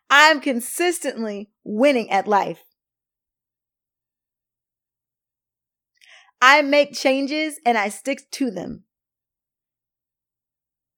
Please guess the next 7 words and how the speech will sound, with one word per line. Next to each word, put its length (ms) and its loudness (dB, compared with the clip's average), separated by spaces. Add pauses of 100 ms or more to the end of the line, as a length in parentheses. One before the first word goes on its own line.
(1300)
I 180 6
am 340 -2
dedicated 760 2 (280)
to 100 -6
my 180 2
personal 520 -2
growth. 340 -8